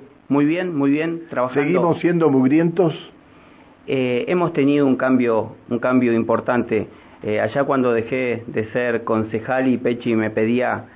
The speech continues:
Speaker 1: que asuma esta responsabilidad, que es una tremenda responsabilidad mantener limpia a la ciudad de Neuquén, eh, eh, la basura en la ciudad, dentro de una encuesta que tenía como problemas el municipio, estaba tercero.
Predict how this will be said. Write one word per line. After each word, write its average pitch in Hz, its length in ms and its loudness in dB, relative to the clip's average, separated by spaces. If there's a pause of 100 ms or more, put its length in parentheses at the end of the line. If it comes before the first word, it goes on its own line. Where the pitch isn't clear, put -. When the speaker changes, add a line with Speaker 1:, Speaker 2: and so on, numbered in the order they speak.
(380)
Speaker 1:
que 104 320 0
asuma 113 520 0
esta 127 260 -2
responsabilidad, 117 680 -2
que 120 120 -2
es 117 80 -6
una 110 360 -4
tremenda 135 480 0
responsabilidad 117 800 -2
mantener 120 600 -2 (220)
limpia 120 720 -2
a 107 120 -2
la 107 140 -2
ciudad 120 300 -2
de 117 140 -2
Neuquén, 127 540 -2 (400)
eh, 98 640 -4 (480)
eh, 104 260 -2
la 104 80 0
basura 139 320 0
en 123 80 0
la 117 100 0
ciudad, 143 460 -2
dentro 123 420 -2
de 117 80 2
una 120 200 2
encuesta 123 440 0
que 110 100 0
tenía 120 280 -2
como 117 260 0
problemas 117 420 0
el 117 40 0
municipio, 110 540 0
estaba 104 340 -2
tercero. 110 480 -2